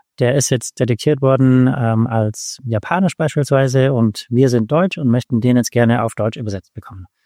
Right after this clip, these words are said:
Das ist der erste Anwendungsfall. Da muss ich vielleicht dazu sagen, diese Übersetzer-A P Is, ähm, die sind nicht basiert auf Gemini Nano intern, sondern die verwenden, ähm, die neuronalen Modelle, die schon eigentlich seit Jahren in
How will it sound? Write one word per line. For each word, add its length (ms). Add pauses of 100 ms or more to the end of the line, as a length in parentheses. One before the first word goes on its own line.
(460)
Das 120
ist 60
der 80
erste 240
Anwendungsfall. 640 (720)
Da 120
muss 160
ich 60
vielleicht 200
dazu 220
sagen, 460 (160)
diese 280
Übersetzer-A 560
P 320
Is, 220
ähm, 280
die 100
sind 200
nicht 360
basiert 340
auf 120
Gemini 300
Nano 300
intern, 500 (380)
sondern 320
die 80
verwenden, 640
ähm, 480 (260)
die 180
neuronalen 720 (120)
Modelle, 400
die 180
schon 220
eigentlich 360
seit 180 (540)
Jahren 420
in 320